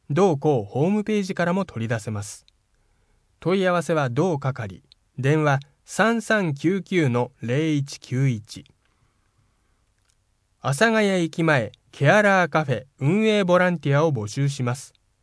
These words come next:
二十四年一月、家族の介護やケア等をしている介護者がほっと一息つけるケアラーカフェをオープンします。介護経験のある方、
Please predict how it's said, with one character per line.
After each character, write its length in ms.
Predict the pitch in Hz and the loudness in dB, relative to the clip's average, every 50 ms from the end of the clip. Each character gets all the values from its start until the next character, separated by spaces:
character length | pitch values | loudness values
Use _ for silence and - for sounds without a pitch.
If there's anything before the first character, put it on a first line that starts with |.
| _ _ _ _ _ _ _ _ _ _ _ _ _ _ _ _ - | _ _ _ _ _ _ _ _ _ _ _ _ _ _ _ _ -2
二 180 | 143 165 202 202 | 0 2 2 2
十 260 | 180 185 175 147 123 | 2 0 0 0 0
四 180 | 113 110 113 | 0 -2 -2
年 240 | 123 127 123 117 110 | -2 -2 -2 -2 -4
一 200 | 107 104 - 147 | -6 -4 -2 0
月、 360 | 143 139 131 139 - 123 110 104 - _ _ _ _ _ _ | 2 2 0 0 -2 -6 -8 -8 -10 _ _ _ _ _ _
家 160 | - - 220 | -2 -2 0
族 240 | 208 233 208 - 180 | 0 0 0 0 0
の 140 | 165 147 | 0 0
介 220 | 143 165 165 175 156 | 2 2 2 2 2
護 140 | 143 131 127 | 2 2 2
や 220 | 131 131 127 - _ - | 2 2 0 -2 _ -4
ケ 160 | - 214 214 190 | 0 0 2 2
ア 80 | 165 | 0
等 240 | 139 185 190 190 175 | 0 -2 -2 0 0
を 100 | 151 143 | 0 -2
し 80 | 139 - | -2 -2
て 120 | - 156 | -2 0
い 100 | 160 165 | 0 0
る 100 | 165 151 | 0 -2
介 200 | 151 151 147 156 | -2 -2 -2 0
護 120 | 156 156 | 0 -2
者 140 | 143 147 131 | 0 0 -2
が 240 | 120 117 110 107 104 _ _ _ _ _ | -2 -2 -4 -4 -8 _ _ _ _ _
ほ 140 | - - 123 | -6 -6 -6
っ 60 | - - _ - | -6 -6 _ -4
と 140 | 214 214 | -4 -4
一 200 | 202 - - 220 | -2 0 0 0
息 240 | 196 170 139 - 143 | 0 0 0 -2 -4
つ 120 | 139 - - | -4 -2 -2
け 120 | 156 147 | 0 2
る 240 | 139 131 127 127 - _ _ _ | 2 2 0 -2 -6 _ _ _
ケ 200 | - - - 127 | -8 -2 0 2
ア 100 | 156 190 | 4 4
ラ 220 | 196 190 185 180 | 4 4 4 2
ー 20 | 165 | 2
カ 140 | - 175 165 | 0 -2 0
フ 80 | - | 0
ェ 120 | 143 147 156 | 0 0 0
を 220 | - - - 165 | 0 0 -2 -2
オ 40 | 180 | -2
ー 20 | |
プ 120 | - - 131 | -2 -2 -4
ン 100 | 120 104 | -4 -6
し 120 | - - | -8 -10
ま 140 | 101 95 - | -12 -12 -12
す。 180 | - - - _ _ _ _ _ _ _ _ _ _ _ _ _ _ | -16 -18 -18 _ _ _ _ _ _ _ _ _ _ _ _ _ _
介 200 | - - 147 170 | -2 2 2 4
護 140 | 180 185 180 | 4 2 2
経 200 | - 180 175 170 | 2 0 0 0
験 200 | 143 156 147 143 | 0 0 2 4
の 120 | 143 143 143 | 4 4 4
あ 60 | 143 | 4
る 100 | 143 135 | 2 0
方、 340 | 135 123 - 135 123 113 | -2 -2 0 0 0 -2